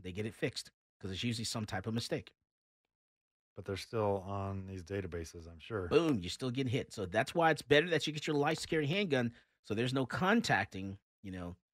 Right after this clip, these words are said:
Speaker 1: you know, there's no giving your information to the federal government at all. And to law,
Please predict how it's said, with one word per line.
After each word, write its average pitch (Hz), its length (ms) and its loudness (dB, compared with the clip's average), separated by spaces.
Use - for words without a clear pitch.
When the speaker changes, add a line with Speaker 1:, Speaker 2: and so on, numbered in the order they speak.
Speaker 1:
you 82 60 -14
know, 85 80 -12
there's 107 180 -4
no 127 220 0
giving 139 280 2
your 123 100 2
information 113 760 -2
to 101 120 -6
the 98 100 -6
federal 104 240 -4
government 82 380 -4
at 76 100 -8
all. 87 240 -4
And 98 180 -6
to 110 80 -4
law, 95 220 0